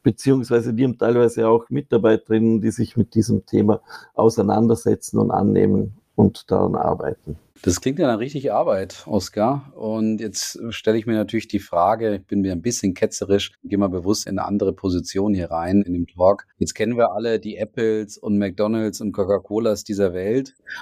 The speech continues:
Speaker 2: Und du hast ja eben sehr eindrücklich beschrieben, was ihr eben auch macht, dass ihr da im technischen Handel eben unterwegs seid.
Speaker 1: Mhm.
Speaker 2: Stelle ich mir schon die Frage, diese Anstrengung, warum nimmt man die auf sich? Warum macht man das? Warum investiert man das? Was bewirkt man das? Oder was würdest du eigentlich sagen,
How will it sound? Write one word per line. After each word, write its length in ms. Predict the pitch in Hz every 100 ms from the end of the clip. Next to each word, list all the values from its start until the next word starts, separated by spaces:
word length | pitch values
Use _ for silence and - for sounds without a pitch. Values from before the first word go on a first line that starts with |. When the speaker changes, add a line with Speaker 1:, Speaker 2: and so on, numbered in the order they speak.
| -
Speaker 2:
Und 140 | - 95
du 80 |
hast 160 | 101 -
ja 60 | 101
eben 320 | 101 104 - _
sehr 140 | 101
eindrücklich 460 | 90 107 104 107 95
beschrieben, 520 | 98 - 107 110 107
was 200 | 98 98
ihr 240 | - 120 123
eben 200 | 95 92
auch 160 | 87
macht, 280 | 95 95 -
dass 160 | 92 101
ihr 60 |
da 120 | 92
im 140 | 92 90
technischen 500 | 98 - 101 - 87
Handel 300 | 107 117 90
eben 200 | 90 85
unterwegs 580 | - 92 85 - - -
seid. 100 | - - _
Speaker 1:
Mhm. 300 | 120 113 143 -
Speaker 2:
Stelle 140 | - 110
ich 40 |
mir 100 | 107
schon 140 | 98
die 100 | 123
Frage, 540 | 117 - 92 120 123 120 _
diese 180 | 101 95
Anstrengung, 540 | 101 131 - 113 95
warum 220 | 92 92 98
nimmt 160 | 110
man 120 | 110
die 120 | 90 -
auf 180 | 120
sich? 260 | - 95 87
Warum 220 | 87 87
macht 260 | 87 - -
man 120 | 101
das? 160 | 85 -
Warum 180 | 87
investiert 540 | 101 92 90 - 131 117
man 120 | 87
das? 280 | 95 110 -
Was 160 | - -
bewirkt 480 | 98 87 139 -
man 120 | 95 85
das? 120 | 92
Oder 140 | 92
was 180 | 95 -
würdest 240 | 110 101
du 60 | -
eigentlich 200 | 95 90
sagen, 440 | - 104 120 120